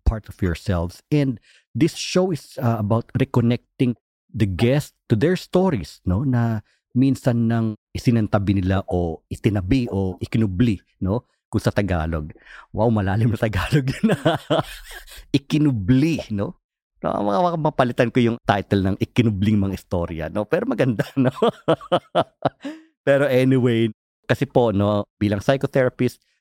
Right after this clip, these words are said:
naniniwala ako na kapag na-reconnect tayo sa mga istoryang ito, no, ng ating buhay, tayo po ay mas,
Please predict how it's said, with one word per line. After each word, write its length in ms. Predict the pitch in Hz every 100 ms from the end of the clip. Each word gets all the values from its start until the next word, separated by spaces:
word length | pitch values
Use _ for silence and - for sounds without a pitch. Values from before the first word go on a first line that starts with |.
| -
naniniwala 560 | 117 120 117 120 127
ako 160 | 123 127
na 320 | 120 120 110 - _ _
kapag 320 | - 120 131 117
na-reconnect 560 | 117 113 120 117 113
tayo 200 | - 113 -
sa 80 |
mga 160 | 104 107
istoryang 720 | - - 110 107 107 107 107 -
ito, 400 | 151 - 202 -
no, 240 | 107 131
ng 160 | 120 113
ating 320 | 98 110 98
buhay, 400 | 101 98 98 104 - _ _ _ -
tayo 240 | 120 120
po 400 | 113 - 113 117
ay 320 | - 113 117 107
mas, 400 | 104 104 -